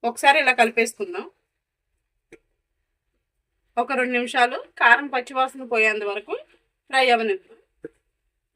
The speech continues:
ఇప్పుడు మనం చింతపండు పులుసు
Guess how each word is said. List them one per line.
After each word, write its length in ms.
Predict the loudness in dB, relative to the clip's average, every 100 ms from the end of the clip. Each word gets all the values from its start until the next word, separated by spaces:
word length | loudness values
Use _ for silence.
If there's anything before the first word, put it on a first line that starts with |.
| _ _ _ _ _ _ _ _ _ _ _ _ _ _ _ _ _ _ _ _ _ _ _ _ _ _ _ _ _ _ _ _ _ _ _ _ _ _
ఇప్పుడు 200 | -16 -8 -4
మనం 180 | -2 -4 -6
చింతపండు 420 | -12 -8 -8 -8
పులుసు 200 | -12 -12